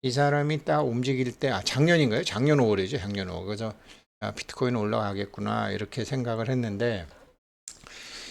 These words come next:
이, 이 사람, 이런 사람들 핵심 참모 중에도 이제 국제 지정학 학자 같은 사람이나 이런 유발 하라리 같은 사람들 사장이 다 들어가서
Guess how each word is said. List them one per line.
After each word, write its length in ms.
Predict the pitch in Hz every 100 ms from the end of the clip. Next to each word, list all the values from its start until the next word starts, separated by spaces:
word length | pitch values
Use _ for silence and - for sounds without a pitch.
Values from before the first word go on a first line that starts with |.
| - _
이, 540 | 127 139 151 156 151 - -
이 240 | 151 170
사람, 680 | 156 175 170 165 156 156 156
이런 400 | 170 139 175 175
사람들 1000 | 160 170 160 160 151 147 139 143 143 139
핵심 420 | - 190 - 170
참모 480 | 151 - 160 151 143
중에도 460 | 120 117 113 110 143
이제 160 | 117
국제 380 | 107 - - 139
지정학 560 | - 107 110 110 - -
학자 640 | - - 107 98 92 92 - - - _ _ -
같은 360 | - - 107 95
사람이나 680 | 101 101 95 104 135 156 - - - _ _ -
이런 280 | 104 101 98
유발 320 | 101 110 101
하라리 300 | 104 101 98
같은 300 | 98 - 92
사람들 480 | 110 98 95 101 131
사장이 400 | 131 123 139 151
다 180 | 127
들어가서 540 | 139 - 104 104 139